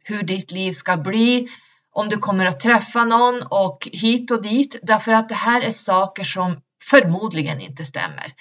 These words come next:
Vi kan inte lägga den tilliten på andra människor som ska gå in genom sitt eget filter, in i dig och se saker. Därför att då blir det här en sanning som du börjar leva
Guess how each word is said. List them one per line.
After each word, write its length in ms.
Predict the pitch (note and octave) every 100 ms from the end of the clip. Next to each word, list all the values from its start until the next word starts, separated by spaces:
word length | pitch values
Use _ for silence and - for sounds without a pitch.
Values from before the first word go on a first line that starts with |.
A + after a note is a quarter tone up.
| - _
Vi 160 | E3 B3+
kan 500 | B3+ - C#4+ D4 -
inte 340 | A#3 E3+ G#3+
lägga 400 | G#3+ G#3 E3 F#3+
den 240 | F3+ E3 E3+
tilliten 720 | - A3 D#3+ D#3 F3 - E3+
på 80 | D#3+
andra 420 | - F3+ E3+ E3+
människor 720 | F3 F3 D#3+ D#3+ D#3+ E3+ F3 D#3+ - - -
som 240 | - G#3
ska 180 | G#3 G3+
gå 260 | F3 F#3+ -
in 500 | G3+ A3 F#3+ E3+ -
genom 540 | E3 A#3 D#4 C#4 F#3
sitt 260 | F3 F3 C#3
eget 340 | C#3 B2 C#3
filter, 580 | - A2 G#2+ - E2+ D3 - _ _ _ _ _
in 300 | A3+ A#3+ A#3+
i 180 | - G3+
dig 400 | D#3 E3 E3 D#3
och 120 | - -
se 320 | - B2 A2+
saker. 520 | - - - - D#3+ - - -
Därför 280 | G#3 G#3
att 180 | G#3 -
då 140 | A#3+ G#3
blir 240 | G#3 A3+
det 80 | G#3
här 180 | F3 E3+
en 140 | F3+
sanning 580 | - - E3 E3 F3+ F#3+
som 240 | - F#3+
du 100 | E3+
börjar 380 | D#3+ F3+ F3 E3+
leva 540 | F3 F3+ D3 D#3+ F3